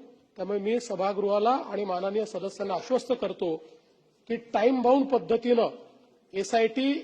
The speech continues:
या ठिकाणी चौकशी करेल आणि पूर्ण या प्रकरणाचा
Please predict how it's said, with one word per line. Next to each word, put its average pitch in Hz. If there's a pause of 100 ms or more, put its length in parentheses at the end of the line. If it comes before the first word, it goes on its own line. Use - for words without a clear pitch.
(100)
या 196
ठिकाणी 214
चौकशी 214
करेल 226 (720)
आणि 233 (800)
पूर्ण 285 (380)
या 226
प्रकरणाचा 220